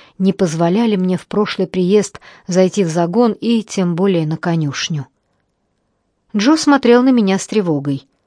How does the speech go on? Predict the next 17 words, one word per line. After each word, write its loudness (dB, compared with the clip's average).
Мне 2
хотелось 2
его 2
обнадёжить, 0
но 0
я 2
сама 0
ещё 0
не 0
отошла -2
после -4
прочтения 0
анонимного 0
письма. -6
Тони 2
строго -2
предупредил, -4